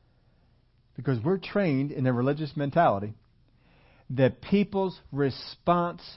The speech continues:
to us is the fruit. Aren't we taught that? Don't we think that way? Well, if, you know, more people got healed, if more people got saved, if more people got set free,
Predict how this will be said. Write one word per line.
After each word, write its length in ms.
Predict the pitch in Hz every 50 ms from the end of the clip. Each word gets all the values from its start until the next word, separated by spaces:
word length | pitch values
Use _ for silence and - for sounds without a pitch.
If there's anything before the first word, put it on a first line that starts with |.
| _ _ - _ _ - - -
to 240 | - 202 208 190 151
us 220 | 127 120 123 131 - - - _ _ _ _ _ _
is 180 | 175 170 165 139 135 139
the 100 | 151 - - -
fruit. 340 | 185 190 170 123 - - - - - _ _ _ _ _ _ _ _ _ _ _ _ _ _ _ _ _ _ _ _ _ _ _ _ -
Aren't 140 | 135 151
we 80 | 170 175
taught 220 | 165 180 185 180
that? 180 | - 202 220 - _ _ _ _ _ _ _ _ _ _ _ _ _ _ _ _ _ _ _ _
Don't 140 | 143 147
we 80 | 165 165
think 240 | 160 180 175 170 170
that 160 | 190 190 185
way? 220 | 190 196 208 196 - _ _ _ _ _ _ _ _ _ _ _ _ _ _ _ _ _ _ _
Well, 200 | 139 151 165 160
if, 140 | 143 - -
you 60 | 143
know, 100 | 143 135
more 180 | 127 147 165 147
people 240 | 156 165 156 156
got 180 | 147 151 147 139
healed, 360 | 135 165 156 131 120 139 147 - _ _ _ -
if 160 | 139 123 120
more 160 | 127 151 151
people 200 | - 160 156 156
got 200 | 147 151 139 - - -
saved, 440 | 165 160 147 127 123 127 143 151 - - _ _ _ _ _ _ _ _ _ _
if 100 | - 131
more 180 | 120 135 147 151
people 300 | - 170 165 143 151 151
got 200 | 143 147 147 143
set 260 | - - 175 160 170 - -
free, 400 | 170 170 151 135 131 143 151